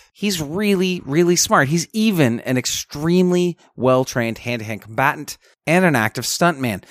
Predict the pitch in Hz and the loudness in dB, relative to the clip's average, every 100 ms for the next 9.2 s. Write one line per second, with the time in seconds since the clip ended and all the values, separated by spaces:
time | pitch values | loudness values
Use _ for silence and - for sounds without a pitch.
0 | - _ - 175 147 127 _ _ _ - | -20 _ -4 0 0 -2 _ _ _ -10
1 | 214 202 143 135 _ _ - 165 - - | -2 0 2 -2 _ _ -6 -4 -4 -12
2 | - 190 160 143 143 131 135 139 143 - | -4 0 2 4 2 0 -2 0 -2 0
3 | 143 151 143 131 131 120 143 123 117 - | 0 2 2 0 0 0 0 0 -2 -4
4 | 110 107 107 107 123 110 113 110 110 98 | 0 0 0 -2 -4 -6 -6 -4 -4 -4
5 | - - - - 170 165 156 151 127 127 | -10 -20 -20 -4 2 2 4 2 4 4
6 | 127 127 113 113 117 117 - - - - | 4 4 2 0 0 0 -2 -4 -6 -10
7 | - _ - 151 135 104 - 90 82 - | -16 _ -2 2 2 2 -4 -8 -10 -10
8 | - 98 98 104 98 - 120 - - 98 | -10 -8 -8 -8 -6 -4 -4 -6 -2 0
9 | 87 87 | 0 -4